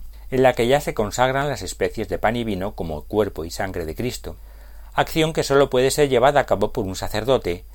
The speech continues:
que actúa en persona de Cristo, y que para mostrarlo de forma patente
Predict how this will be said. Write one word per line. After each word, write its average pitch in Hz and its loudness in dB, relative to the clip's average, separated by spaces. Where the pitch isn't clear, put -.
que 104 4
actúa 135 2
en 104 -6
persona 117 -4
de 78 -8
Cristo, - -6
y 123 -6
que 110 2
para 82 4
mostrarlo 107 2
de 110 0
forma 87 -4
patente 104 0